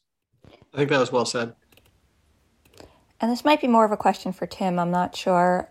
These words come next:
Speaker 2: but how do the finances of this work? Is the state paying C I C Health? Do schools or families have to pay? How much do you charge for a test?
Speaker 1: Yeah, it's actually free to the families, free to the schools, and free to the state.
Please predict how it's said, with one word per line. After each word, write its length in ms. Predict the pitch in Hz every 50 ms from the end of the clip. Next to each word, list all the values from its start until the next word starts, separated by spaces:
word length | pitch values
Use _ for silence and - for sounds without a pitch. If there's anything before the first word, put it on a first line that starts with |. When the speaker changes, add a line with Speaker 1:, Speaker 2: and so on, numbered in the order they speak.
| _ -
Speaker 2:
but 260 | - 185 180 - - - - - _
how 160 | - - 539
do 80 | 554 587 539
the 40 | 381
finances 720 | - - - - 175 170 - - - - - - - -
of 140 | - - -
this 240 | - - - - -
work? 420 | - - - - - - - - - -
Is 260 | - 220 214 208 208
the 140 | - 220 214
state 580 | 202 - - - - 262 254 269 285 - - -
paying 360 | - - 269 269 269 262 269
C 220 | 269 - 262 254
I 140 | 247 254 262
C 220 | 240 - - 262
Health? 520 | 247 - - - 233 233 240 - - - - - - - - - - - _ _
Do 80 | - 196
schools 340 | 190 - - 208 208 208 185
or 60 | 185
families 460 | - - 202 202 214 233 240 233 233
have 180 | - 233 226 -
to 80 | -
pay? 400 | 240 - - 226 220 220 220 220
How 160 | 220 214 262 262
much 240 | 277 269 269 -
do 80 | - 220
you 60 | 208
charge 300 | - - 180 175 170 160
for 120 | - - -
a 80 | -
test? 540 | - - - - - - - - - - - _ _ _ _ _ -
Speaker 1:
Yeah, 380 | 151 151 147 143 135 131 - 190
it's 140 | 190 156 -
actually 260 | 190 180 180 - 160 139
free 300 | - - 165 160 180 190
to 160 | 185 185 180
the 340 | 156 156 143 135 131 127 131 - -
families, 520 | 151 151 156 160 160 160 160 160 151 -
free 160 | - - 147
to 60 | 143 127
the 100 | 120 113
schools, 680 | - - - 156 151 151 151 151 151 147 147 - -
and 160 | - 123 113
free 100 | - 143
to 80 | 139 127
the 100 | 120 120
state. 300 | - - - - - -